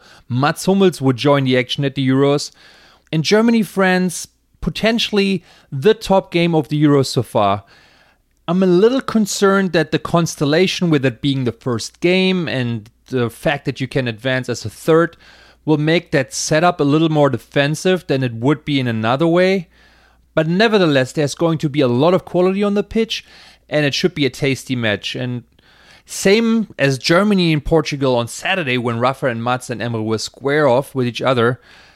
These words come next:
I'm also very much looking forward to that one. Also because it will be more easy to watch on the weekend. And shoot, if my Moink box arrives, I might even barbecue. Some nice steaks and the Euros.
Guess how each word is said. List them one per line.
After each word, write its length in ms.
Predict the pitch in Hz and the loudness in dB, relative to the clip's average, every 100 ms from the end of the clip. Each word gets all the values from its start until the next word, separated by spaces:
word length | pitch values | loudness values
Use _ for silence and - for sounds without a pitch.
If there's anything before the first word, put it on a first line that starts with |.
| - | -8
I'm 200 | 135 151 | -6 -4
also 280 | 156 147 123 | -4 -2 -4
very 420 | 110 104 165 220 | -6 -2 0 2
much 220 | 196 160 156 | 2 0 -2
looking 220 | 143 127 | -4 -4
forward 340 | - 120 117 | -2 0 0
to 80 | 113 | -2
that 200 | 113 117 | -2 -2
one. 280 | 98 101 104 _ _ _ _ _ - | -2 -4 -4 _ _ _ _ _ 0
Also 420 | 170 190 - 156 | 4 4 4 0
because 320 | 139 127 151 | 0 0 0
it 60 | 135 | 2
will 180 | 135 143 | 2 2
be 140 | 135 | 2
more 180 | 131 131 | 0 -2
easy 220 | 151 135 | -2 -2
to 80 | 117 | -2
watch 340 | 104 127 135 | 0 0 0
on 80 | 120 | -4
the 60 | 110 | -4
weekend. 580 | 113 131 113 107 110 - | -4 -4 -4 -4 -6 -12
And 180 | 127 113 _ _ - | -14 -14 _ _ -18
shoot, 360 | - - 170 - _ | -8 -2 -2 -2 _
if 160 | 147 117 | -4 -2
my 200 | 139 190 | -2 0
Moink 280 | 156 180 196 | 2 0 0
box 280 | 214 - | -2 0
arrives, 560 | 214 208 208 208 - - _ _ | 0 2 2 -2 -8 -18 _ _
I 220 | - 143 170 | -2 0 2
might 280 | 156 151 | 2 0
even 220 | 139 131 110 | 2 0 0
barbecue. 600 | 120 117 101 - 92 87 _ _ _ _ _ | 0 0 -4 -6 -8 -8 _ _ _ _ _
Some 400 | - - 123 120 | -20 -10 -6 -4
nice 280 | 135 156 - | -2 -2 -4
steaks 520 | - 143 143 139 - | -4 -2 0 -2 -4
and 140 | 117 | -6
the 160 | 110 117 | -4 0
Euros. 500 | 135 139 131 131 | 2 4 2 2